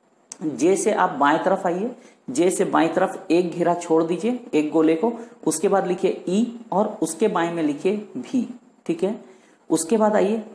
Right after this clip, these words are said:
तीसरे चित्र में देखिए, तीसरे चित्र में ई और भी के बाद ई जो है, ई के आगे लिखिए एमआर और भी के बाएं में लिखिए एमसी। तो इस प्रकार हो गया आपका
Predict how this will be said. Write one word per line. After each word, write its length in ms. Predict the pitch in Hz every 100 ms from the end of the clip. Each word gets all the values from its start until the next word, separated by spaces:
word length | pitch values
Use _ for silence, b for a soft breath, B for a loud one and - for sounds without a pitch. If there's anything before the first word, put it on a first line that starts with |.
| -
तीसरे 320 | 165 180 208
चित्र 260 | 208 202 196
में 140 | 190
देखिए, 320 | 180 180 226 - _ -
तीसरे 320 | 170 - 196
चित्र 260 | 202 196 185
में 260 | 226 - - b b b b -
ई 140 | 185 233
और 240 | 208 185
भी 160 | 160 208
के 140 | 208
बाद 300 | 185 202 - -
ई 120 | 190 214
जो 180 | 214
है, 280 | 196 220 226 -
ई 120 | 185
के 180 | 208 220
आगे 360 | - 170 170 185
लिखिए 440 | 180 - 208 240 - -
एमआर 440 | 151 151 170 214 - - _ -
और 260 | 175 214 -
भी 300 | 123 - 196
के 160 | 208 208
बाएं 340 | - 156 170
में 80 | 165
लिखिए 420 | 147 143 202 - - -
एमसी। 380 | 127 117 127 - b b b -
तो 60 |
इस 240 | - 190 -
प्रकार 360 | 208 196 196
हो 140 | 180 175
गया 180 | 185 185
आपका 420 | 160 156 -